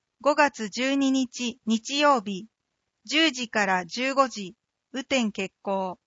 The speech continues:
材料などがなくなり次第終了します。生駒市に大雨警報などが発令された場合は中止します。五月十一日土曜日はイベント準備のため休園します。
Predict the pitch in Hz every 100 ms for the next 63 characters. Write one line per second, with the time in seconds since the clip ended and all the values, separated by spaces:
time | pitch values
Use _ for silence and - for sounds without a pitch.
0 | _ _ _ _ _ _ _ _ _ _
1 | - 240 285 302 302 254 220 196 190 190
2 | 208 285 302 302 294 294 262 220 180 -
3 | 220 220 214 214 220 196 196 - _ _
4 | _ _ _ _ _ _ _ _ 240 -
5 | 294 311 - 262 226 214 247 285 294 294
6 | 294 - 302 285 254 240 226 214 196 196
7 | 208 - 277 285 285 285 269 269 254 247
8 | 254 254 233 233 226 - - 254 - 240
9 | 240 226 220 - - _ _ _ _ _
10 | _ _ _ _ _ 254 302 330 262 214
11 | 226 262 269 - 254 247 - 233 202 226
12 | 247 302 240 220 185 180 - _ 208 214
13 | 302 320 311 294 320 285 240 208 185 185
14 | 185 180 - - 277 269 262 254 247 233
15 | 233 - -